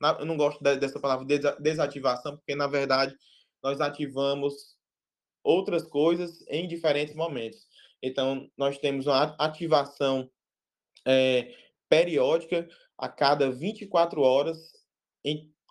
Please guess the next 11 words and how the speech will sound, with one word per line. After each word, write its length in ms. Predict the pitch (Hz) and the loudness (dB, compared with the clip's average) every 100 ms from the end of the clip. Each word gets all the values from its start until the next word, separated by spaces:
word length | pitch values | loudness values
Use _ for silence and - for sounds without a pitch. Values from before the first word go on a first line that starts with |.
| _ | _
quase 420 | 170 165 202 196 | 0 0 -2 -4
todas 320 | 185 180 170 | -2 0 2
as 160 | 165 165 | 2 2
nossas 320 | 156 160 196 | -2 -4 0
células. 360 | 151 123 117 - _ _ _ _ - | 2 2 0 -10 _ _ _ _ -4
Ou 120 | 143 | -4
seja, 520 | 143 143 127 117 101 _ _ _ | 0 2 2 0 -8 _ _ _
eu 160 | 143 143 | -2 0
tenho 340 | 147 143 139 135 | 2 2 0 -2
relógios 840 | 170 170 135 143 196 226 - - _ _ 131 | 0 4 4 4 0 -6 -16 -20 _ _ -8
em 240 | 135 131 | -8 -8